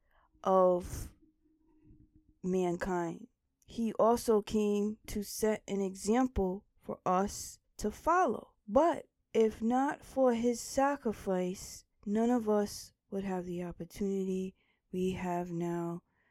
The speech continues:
to be redeemed and to have a fellowship with the Most High and to also, uh, experience paradise. So only through our Savior,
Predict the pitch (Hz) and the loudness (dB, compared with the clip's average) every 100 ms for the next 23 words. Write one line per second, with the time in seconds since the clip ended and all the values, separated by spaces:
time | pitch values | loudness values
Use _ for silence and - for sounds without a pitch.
0 | _ - 180 175 175 170 160 156 165 165 | _ -10 -10 -6 -6 -4 -6 -8 -6 -4
1 | 165 165 160 - _ _ _ _ 180 170 | -2 -4 -6 -12 _ _ _ _ -8 -8
2 | - 170 165 160 156 _ _ _ _ - | -8 -8 -8 -8 -12 _ _ _ _ -8
3 | 175 175 - _ _ _ - 202 190 185 | -6 -6 -10 _ _ _ 2 2 4 -2
4 | - 175 - - _ _ - 170 175 170 | -8 -10 -10 -20 _ _ -14 -8 -4 -4
5 | 170 170 - 165 160 160 160 160 _ _ | -4 -6 -12 -12 -12 -12 -12 -16 _ _
6 | - _ _ _ 170 170 165 165 - 165 | -20 _ _ _ -4 -2 -2 -4 -8 -10
7 | 165 _ - 302 - 208 180 170 175 214 | -10 _ -4 -2 -2 -2 0 -2 -6 -8
8 | _ _ _ _ _ _ 208 190 185 185 | _ _ _ _ _ _ -10 -8 -8 -10
9 | - - 196 190 185 185 - - _ - | -10 0 2 2 0 -2 -10 -20 _ -8
10 | 240 233 214 180 165 160 - - - - | 0 2 2 0 -6 -10 -14 -18 -18 -20
11 | _ _ - _ _ - 196 190 214 247 | _ _ -20 _ _ -2 -2 0 4 6
12 | 269 277 - 254 233 220 - 190 190 - | 6 6 0 4 6 6 4 0 0 -4
13 | 226 226 233 202 180 175 | 2 2 2 -4 -4 -6